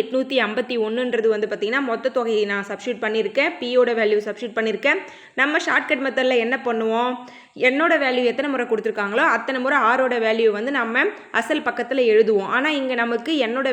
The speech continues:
வேல்யூ கொடுக்கல. அதனால வந்து என்னோட வேல்யூ நான் அப்படியே எழுதிக்கிறேன்.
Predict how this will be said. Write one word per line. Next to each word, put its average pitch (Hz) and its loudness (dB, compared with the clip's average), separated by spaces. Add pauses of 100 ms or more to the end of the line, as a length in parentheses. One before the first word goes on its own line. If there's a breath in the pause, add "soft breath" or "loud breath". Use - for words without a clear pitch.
வேல்யூ 220 2
கொடுக்கல. 233 2 (280 loud breath)
அதனால 269 4
வந்து 269 -2 (120)
என்னோட 269 2 (120)
வேல்யூ 226 4
நான் 240 4
அப்படியே 254 4
எழுதிக்கிறேன். 240 2